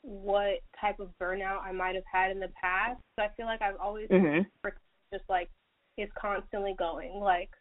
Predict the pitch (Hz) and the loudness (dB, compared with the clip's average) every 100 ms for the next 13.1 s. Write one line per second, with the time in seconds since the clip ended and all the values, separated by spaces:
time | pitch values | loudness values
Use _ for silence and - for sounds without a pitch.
0 | _ _ _ _ _ _ 214 208 202 208 | _ _ _ _ _ _ 0 4 4 2
1 | 208 - _ _ _ _ 220 214 214 233 | -4 -10 _ _ _ _ -6 -4 -2 -2
2 | 233 - 233 208 190 196 - 196 185 - | -2 0 4 4 2 0 0 -4 -4 -6
3 | - - - - 202 208 196 190 185 180 | -4 -4 -4 -2 0 2 2 2 0 4
4 | 190 180 190 185 180 185 196 196 190 185 | 6 6 2 -4 0 2 2 2 0 0
5 | 185 - 190 180 175 185 180 170 156 185 | -2 -4 -4 2 10 12 12 12 10 4
6 | - _ _ _ _ _ 208 214 - 208 | -4 _ _ _ _ _ 0 0 -4 -4
7 | 196 190 190 185 - _ _ _ - 196 | -2 0 0 -2 -6 _ _ _ 0 0
8 | 190 202 208 196 208 214 208 190 185 185 | 0 -6 -6 -6 -6 -6 -2 -4 -2 -4
9 | 190 190 190 196 180 185 202 202 190 175 | -4 -4 -6 -6 -8 -8 -10 -2 2 2
10 | 175 175 185 170 196 185 180 - 190 175 | 0 -6 -6 -2 -2 -2 -6 -2 2 2
11 | 175 - 196 190 180 180 180 - 185 - | 2 0 -2 0 -2 -2 -4 -4 -4 0
12 | 175 180 180 190 185 180 175 175 - 185 | 0 0 -4 -4 -2 -2 -4 -6 -4 -2